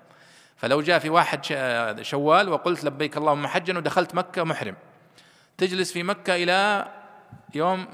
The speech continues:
ثمانية ذي الحجة، ماشي، ما في مشكلة. فهذه أشهر الحج، فإذن لها مواقيت زمانية ولها مواقيت مكانية، صح؟ لذلك أنت معروف الآن لما تأتي من غير، مثلًا نروح جدة مثلًا، قالوا: "جدة ليست ميقات"،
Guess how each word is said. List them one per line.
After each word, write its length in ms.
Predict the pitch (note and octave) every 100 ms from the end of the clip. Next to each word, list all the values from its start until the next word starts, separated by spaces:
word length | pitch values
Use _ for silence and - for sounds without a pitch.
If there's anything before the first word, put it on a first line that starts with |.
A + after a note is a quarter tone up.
| - - - -
ثمانية 340 | D3+ F3 E3+
ذي 120 | D3
الحجة، 380 | C3+ - G2+ F#2+ F#2+ - -
ماشي، 320 | C3 A#2 A2
ما 120 | A#2+
في 80 | A2+
مشكلة. 300 | G2+ - - _ _ _ _ _ _ _ _ _ _
فهذه 460 | A2 B2 D3+ D#3
أشهر 260 | F#3+ - E3
الحج، 360 | C3 C3+ - - - - - -
فإذن 320 | B2 D#3+ E3
لها 200 | F#3 E3+
مواقيت 500 | E3 F3+ F3 E3 B2+
زمانية 540 | D3 D#3+ D#3+ G3 A3 E3
ولها 160 | D3 E3
مواقيت 480 | D3+ D3 D3 G3 E3
مكانية، 500 | D#3 D3+ C#3+ G#2+ F#2
صح؟ 280 | F#3 G#3 - - - - - -
لذلك 300 | G#2+ D3 D#3+
أنت 160 | D3+ A#2
معروف 340 | C#3+ F3 D#3
الآن 200 | C3 B2+
لما 180 | A#2+ C3+
تأتي 280 | D3 D3+ D3
من 120 | C#3
غير، 180 | C#3+ C#3+
مثلًا 420 | C#3+ C3+ A#2 B2+
نروح 240 | C3+ E3+
جدة 260 | D3+ D3+ B2
مثلًا، 300 | A#2 G#2 F#2+ - - - _
قالوا: 180 | D3 E3
"جدة 260 | E3+ E3 F3+
ليست 300 | F#3 F3+ E3
ميقات"، 400 | D3+ A2 -